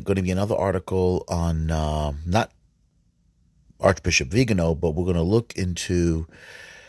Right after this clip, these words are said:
the, um, controversial McCarrick, the former, um, Cardinal Theodore McCarrick.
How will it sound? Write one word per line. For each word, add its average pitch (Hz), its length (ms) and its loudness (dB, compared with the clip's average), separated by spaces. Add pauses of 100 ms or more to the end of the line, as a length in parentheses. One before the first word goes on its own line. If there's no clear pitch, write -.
(340)
the, 87 420 2
um, 80 600 0
controversial 87 680 0
McCarrick, 82 760 0 (240)
the 87 100 -2
former, 87 840 0
um, 73 800 -6 (320)
Cardinal 80 560 0
Theodore 76 440 -2
McCarrick. 71 680 0